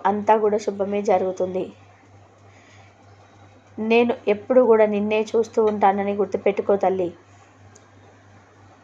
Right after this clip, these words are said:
ఇకపై ధైర్యంగా, ప్రశాంతంగా ఉండడం అలవాటు చేసుకో. నీ సాయి నీకు తోడు ఉండగా నీకెందుకు తల్లి భయం?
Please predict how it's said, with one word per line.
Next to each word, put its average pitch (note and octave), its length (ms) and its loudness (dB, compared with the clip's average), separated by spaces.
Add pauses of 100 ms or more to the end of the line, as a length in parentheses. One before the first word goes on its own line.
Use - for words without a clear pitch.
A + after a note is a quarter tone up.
(200)
ఇకపై G#3+ 460 2 (480)
ధైర్యంగా, G3+ 580 2
ప్రశాంతంగా G3 840 -2
ఉండడం G3 420 -4
అలవాటు F#3+ 420 -2
చేసుకో. - 320 -6 (2500)
నీ A3 140 -2
సాయి G#3+ 440 0
నీకు G3+ 260 -4
తోడు G3+ 320 2
ఉండగా G3 500 2 (140)
నీకెందుకు G3 520 -4
తల్లి G3+ 320 0
భయం? G3+ 280 0